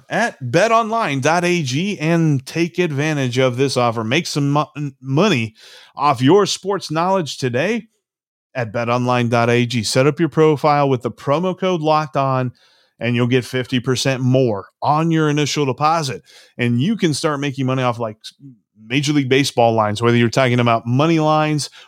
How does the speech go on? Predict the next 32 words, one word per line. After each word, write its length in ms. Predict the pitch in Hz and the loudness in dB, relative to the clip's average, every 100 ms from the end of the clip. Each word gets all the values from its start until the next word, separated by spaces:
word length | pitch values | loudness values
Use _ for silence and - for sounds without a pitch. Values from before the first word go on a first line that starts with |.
| - | -8
run 380 | 117 156 196 175 | 0 2 2 2
lines, 600 | 180 170 170 170 165 - - - _ - | 4 4 4 4 2 -2 -12 -20 _ 0
over-unders. 920 | 170 165 160 131 160 170 175 170 147 | 2 4 0 0 0 0 2 2 0
They've 240 | 107 110 107 | -6 -10 -8
got 200 | 110 101 | -8 -4
great 320 | 127 131 - | -6 -6 -8
promo 480 | - 135 156 143 135 | -2 0 2 4 4
bet 220 | 139 135 | 2 2
or 200 | 139 113 - _ _ _ | -2 -4 -6 _ _ _
prop 440 | - 160 156 151 - | -4 2 2 0 -6
bets 440 | 120 135 123 - - | -2 0 0 -4 -8
as 320 | 127 139 117 | -4 -4 -4
well. 500 | 104 113 185 151 127 _ - _ - | -6 -2 2 2 0 _ -20 _ -8
And 360 | 226 147 123 - - | -2 -2 -2 -6 -8
you 120 | 139 | -4
can 80 | 127 | -2
check 260 | - 143 143 | -2 -2 0
out 200 | 127 - | 0 -2
future 380 | 170 220 - | -4 -2 0
bets 280 | 123 120 120 | -2 -2 -4
for 280 | - 139 131 | -6 -2 -2
the 180 | 117 123 | 0 0
N 80 | 127 | 0
F 200 | 110 131 | 0 0
L 300 | 160 185 - _ - | 2 0 -4 _ -10
and 140 | 113 | -6
the 140 | 110 | -2
N 140 | 143 131 | 0 0
B 180 | 120 135 | 2 0
A 240 | 139 - | 0 -4
as 340 | 123 135 131 113 | -4 -2 -2 -4
well. 640 | 98 131 240 165 156 147 | -10 -4 0 2 2 -2